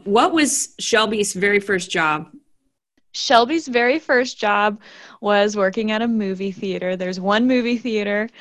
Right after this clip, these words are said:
Speaker 2: in Nevada, so I thought that was super cool 'cause you got to wear bow ties, and I was like, "That's the place for me." And I worked there for about three years.
Speaker 1: What did you do at the movie theater?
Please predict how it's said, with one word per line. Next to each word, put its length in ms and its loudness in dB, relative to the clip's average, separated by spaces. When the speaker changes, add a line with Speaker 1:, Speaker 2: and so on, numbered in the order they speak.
Speaker 2:
in 400 0
Nevada, 760 0
so 500 0
I 560 0
thought 260 0
that 140 -2
was 140 -4
super 280 -6
cool 260 -4
'cause 180 -8
you 60 -10
got 220 -4
to 80 -10
wear 160 -2
bow 280 0
ties, 760 -4
and 260 -6
I 80 -20
was 160 -12
like, 180 -6
"That's 220 -4
the 100 -10
place 360 -6
for 140 -8
me." 360 -4
And 100 -4
I 60 -2
worked 220 -6
there 140 -4
for 140 -6
about 320 -4
three 240 -2
years. 480 -2
Speaker 1:
What 100 4
did 160 2
you 80 -2
do 160 0
at 100 0
the 60 -2
movie 240 0
theater? 400 0